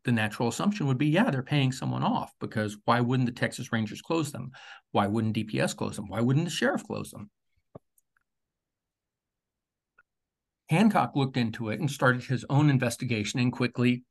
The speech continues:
came to the same conclusion as the corrupt D P S officer, that,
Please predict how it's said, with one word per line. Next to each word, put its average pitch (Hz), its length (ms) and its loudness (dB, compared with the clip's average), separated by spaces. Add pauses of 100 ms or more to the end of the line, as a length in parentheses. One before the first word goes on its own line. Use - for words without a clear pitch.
came 117 240 4
to 131 120 0
the - 80 -2
same 127 280 2
conclusion 123 600 2
as 113 400 -2
the 117 200 0
corrupt 107 540 -2 (220)
D 120 100 6
P 113 180 0
S 202 160 0
officer, 107 600 -6
that, 95 280 -2